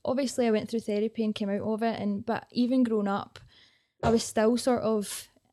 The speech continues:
like, a sort of quiet, studious, sort of people, people pleaser person.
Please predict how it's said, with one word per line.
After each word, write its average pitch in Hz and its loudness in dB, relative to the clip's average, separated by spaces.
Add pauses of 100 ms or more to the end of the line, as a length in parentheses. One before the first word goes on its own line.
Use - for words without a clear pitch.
(120)
like, - 0
a 214 -4
sort - -2
of - -8
quiet, 202 0
studious, 202 0
sort - -4
of - -10
people, 254 0 (180)
people 254 0
pleaser 277 2
person. 285 4